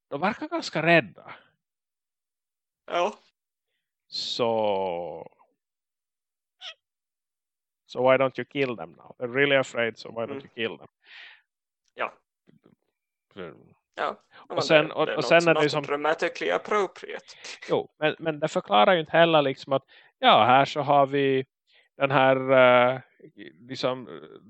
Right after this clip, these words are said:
Speaker 1: the gay guy som har blivit kastad i floden. Och, eh, han är
Speaker 2: Ja.
Speaker 1: nu så skadad och borta som vet inte vad han är, men den tar med en liten tugga.
Speaker 2: Ja.
Speaker 1: Eh,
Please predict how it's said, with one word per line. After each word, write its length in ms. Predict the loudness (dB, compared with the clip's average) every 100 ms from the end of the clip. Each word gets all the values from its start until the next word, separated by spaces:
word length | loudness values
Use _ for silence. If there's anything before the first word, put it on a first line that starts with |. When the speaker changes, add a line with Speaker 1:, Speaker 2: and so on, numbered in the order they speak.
| -8
Speaker 1:
the 80 | -2
gay 380 | 4 8 8
guy 280 | 6 2 2
som 120 | -2
har 80 | -6
blivit 220 | -4 -4
kastad 380 | 0 -2 -2 -10
i 40 | -8
floden. 640 | -4 -4 -4 -8 -10 -12 _ _ _ _ _ _ _ _ _ _
Och, 540 | -2 -2 -2 _ 2
eh, 240 | 6 8
han 160 | 8 4
är 60 | 0
Speaker 2:
Ja. 60 |
Speaker 1:
nu 60 | -4
så 140 | -4
skadad 480 | -6 4 6 6 2
och 80 | -2
borta 320 | -2 -2 -4
som 220 | -4 -2
vet 220 | -2 -2
inte 100 | -4
vad 160 | -4 -4
han 160 | -4 -4
är, 40 |
men 260 | -2 0 0 -4 _ -12 -10 -10 -16 _ _ _ _ _ _ _ _ _ _ _ _ _
den 340 | -20 -8 -6 -4
tar 220 | 2 2
med 140 | 4
en 80 | 0
liten 320 | -2 -4 -8
tugga. 500 | -8 -10 -10 -8 -8 -8 _ _ _ _ _ _ _ _ _
Speaker 2:
Ja. 440 | -2 2 4 4
Speaker 1:
Eh, 60 | 2